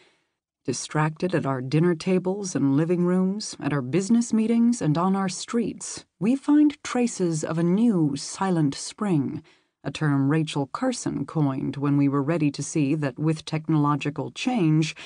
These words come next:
had come an assault on our environment. Now we have arrived at another moment of recognition.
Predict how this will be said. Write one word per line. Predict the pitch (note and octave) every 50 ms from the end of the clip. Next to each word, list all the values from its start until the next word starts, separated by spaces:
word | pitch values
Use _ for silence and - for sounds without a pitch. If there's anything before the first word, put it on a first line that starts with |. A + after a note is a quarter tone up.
| - - - _
had | - F3 D#3+
come | D#3 G3 G#3+ G3 F3+ F3
an | - - D#3+
assault | D#3 D#3 - - - A#3 A#3 G3+ - - - -
on | - E3 D#3+
our | D#3+ D3+ D3+
environment. | D3 C3+ C3+ C3 B2+ D#3+ F3+ G3 E3 - - - - - - - - _ _ _ _ _ _ _ _ _ _ _ _ _ _ _ _ -
Now | C#3 D3 D#3+ E3 C3+ C3 C#3+
we | E3+ D#3+ C#3+
have | B2+ D3 C#3+ C#3+
arrived | C#3+ C#3 D3 D3+ D#3 D#3+ E3 D#3
at | F3 D#3
another | E3+ F3 F#3 A3+ A#3 F3 C#3+
moment | C3 C#3 C#3 C#3 C3 C3 C3 C3 C3 D3
of | C3+ C3
recognition. | C3+ C3+ B2+ - C#3+ C3+ C3+ C3+ - - - - - A#2+